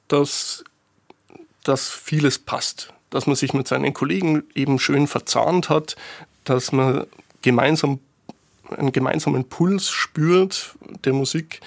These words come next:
ähm, und dann entstehen tatsächlich Momente, wo man sich so getragen fühlt, wo das Spielen auf einmal auch sehr leicht fällt, wo man auch überhaupt nicht drüber nachdenkt,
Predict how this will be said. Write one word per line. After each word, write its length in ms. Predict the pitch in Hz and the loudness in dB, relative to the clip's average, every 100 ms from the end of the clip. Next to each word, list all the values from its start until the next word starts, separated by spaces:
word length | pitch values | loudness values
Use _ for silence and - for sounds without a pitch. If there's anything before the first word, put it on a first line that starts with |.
| - - - - - | -20 -20 -20 -12 -2
ähm, 560 | 127 127 127 127 127 - - - _ - | 2 4 4 2 0 -4 -20 -20 _ -2
und 540 | 135 135 135 131 - - _ _ _ | 4 6 4 2 -4 -14 _ _ _
dann 200 | - 131 | 0 2
entstehen 460 | - 143 - 131 143 | 2 -2 -2 2 2
tatsächlich 420 | 143 - 139 156 | 0 -4 -4 -2
Momente, 440 | 131 127 139 156 143 | -2 0 -2 -2 -2
wo 60 | |
man 180 | 131 127 | 0 0
sich 180 | - - | -2 -6
so 120 | 127 | -6
getragen 600 | - - - - 147 143 | -8 -10 -8 -2 0 0
fühlt, 460 | 127 135 123 - - 277 | -2 -6 -8 -8 -20 -12
wo 100 | 127 | -8
das 140 | 123 117 | -6 -4
Spielen 840 | - - - - 147 170 160 151 147 _ _ _ _ _ _ _ _ - - | -4 -6 -8 -6 -2 2 2 2 -2 _ _ _ _ _ _ _ _ -20 -6
auf 180 | 117 - | -4 0
einmal 220 | 135 143 | 0 2
auch 140 | 143 | 0
sehr 220 | - - | 0 0
leicht 420 | 123 80 190 - - | 2 0 0 -4 -8
fällt, 580 | - - 170 208 - _ _ - - _ - _ | -4 -2 -2 -4 -14 _ _ -20 -20 _ -20 _
wo 840 | - - 135 110 - - 87 127 135 | -20 -16 -16 -16 -20 -20 -12 -4 0
man 200 | 147 143 | 2 2
auch 240 | 151 - | -2 -2
überhaupt 400 | 151 147 156 - | -2 0 0 0
nicht 220 | 147 - | -4 -2
drüber 160 | 151 139 | 0 2
nachdenkt, 880 | 131 156 - 135 135 131 - - | 4 2 0 -2 -2 -4 -8 -18